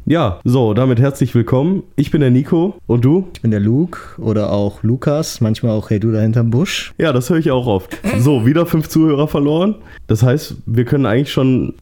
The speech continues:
Speaker 1: anfangen zu erklären, worum es hier geht. Wir zwei
Speaker 2: Wir behandeln erstmal die fünf großen Ws. Jeder, der einen Erste-Hilfe-Kurs schon mal gemacht hat, wird irgendwas mal darüber gehört haben. Aber unsere Ws sind ein bisschen
Speaker 1: Ja.
Speaker 2: anders, nämlich wer sind wir,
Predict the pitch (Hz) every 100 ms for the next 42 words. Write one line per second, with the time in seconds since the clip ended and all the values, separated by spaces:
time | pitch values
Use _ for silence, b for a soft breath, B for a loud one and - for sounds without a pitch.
0 | - 135 156 135 127 110 127 123 104 107
1 | - 107 104 156 180 98 135 147 - 127
2 | 131 139 - - - 139 120 147 160 135
3 | 165 175 175 - 135 139 131 131 120 113
4 | - 127 139 - 110 113 120 101 104 101
5 | 98 - - - - 113 139 139 139 131
6 | 131 117 127 120 147 147 131 123 135 117
7 | 107 107 - 123 123 131 110 110 - -
8 | 127 123 120 - 110 110 107 107 104 98
9 | 117 - 98 101 123 113 101 110 107 98
10 | 104 - 104 92 98 95 101 104 113 117
11 | 107 107 98 - B B - 110 113 110
12 | 107 113 113 117